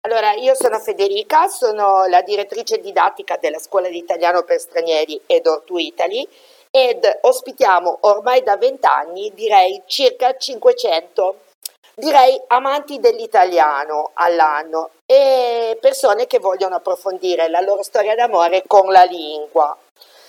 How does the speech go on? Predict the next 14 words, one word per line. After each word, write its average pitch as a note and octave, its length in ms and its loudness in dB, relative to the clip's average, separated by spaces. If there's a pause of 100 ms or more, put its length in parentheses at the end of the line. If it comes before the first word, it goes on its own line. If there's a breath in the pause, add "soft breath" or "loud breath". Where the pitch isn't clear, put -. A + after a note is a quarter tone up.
(160 soft breath)
La B3 140 4
scuola D#4 580 2
si A3+ 200 -12
trova F3+ 260 0
in F#3 80 -6
un F#3+ 160 -10
bel A3 260 2
palazzo F3 460 4
ottocentesco F3 1120 -2
nel A3 180 -6
salotto F#3+ 460 0
buono F3 300 2
della E3 260 0
città, - 480 -2